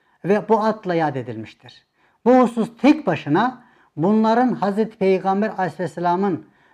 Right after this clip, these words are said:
ve sahabenin yolunda gittiklerinin açık bir göstergesidir. İslam'a bağlı olmakla beraber çok farklı yönleri bulunan kesimler açısından bakıldığında genel olarak iki ayrı zihniyet söz konusudur.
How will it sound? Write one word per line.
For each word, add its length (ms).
ve 180
sahabenin 640
yolunda 580
gittiklerinin 920
açık 420
bir 80
göstergesidir. 960
İslam'a 680
bağlı 320
olmakla 500
beraber 440
çok 320
farklı 380
yönleri 520
bulunan 460
kesimler 520
açısından 640
bakıldığında 840
genel 240
olarak 280
iki 260
ayrı 400
zihniyet 380
söz 200
konusudur. 560